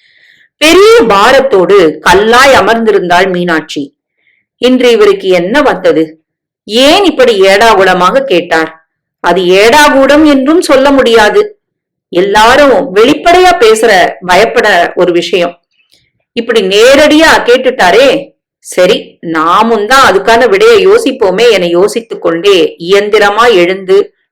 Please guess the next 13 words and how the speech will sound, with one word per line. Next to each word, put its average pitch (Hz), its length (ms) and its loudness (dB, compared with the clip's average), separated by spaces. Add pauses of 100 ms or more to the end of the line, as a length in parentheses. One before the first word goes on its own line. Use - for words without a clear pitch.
(100)
டிபன் 311 340 -2
தயாரிக்க 208 500 0
ஆரம்பித்தாள் 175 720 -2
மீனாட்சி. 170 680 -8 (720)
கையும் 320 520 2
உடலும் 415 580 0
ஒரு 202 240 2
வேலையில் 226 480 2
ஈடுபட்டிருந்தாலும் 185 1120 0 (120)
மனது 202 640 0
கணவன் 254 480 0
கேட்ட 175 600 -2
அந்த 170 640 -2